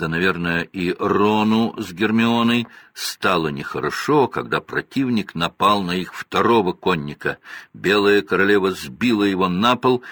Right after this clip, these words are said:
и стащила с доски. Лежавший вниз лицом рыцарь не шевелился.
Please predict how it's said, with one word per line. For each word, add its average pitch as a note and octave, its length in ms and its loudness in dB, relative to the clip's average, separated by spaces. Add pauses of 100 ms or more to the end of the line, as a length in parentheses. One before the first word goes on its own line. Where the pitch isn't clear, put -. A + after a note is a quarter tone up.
(120)
и A2+ 120 0
стащила A2+ 760 0
с G2+ 80 -6
доски. G#2+ 540 -4 (320)
Лежавший A2 600 2
вниз G#2+ 520 0
лицом G2+ 560 -2
рыцарь A#2+ 720 -2
не F#2+ 220 -2
шевелился. G2 760 -2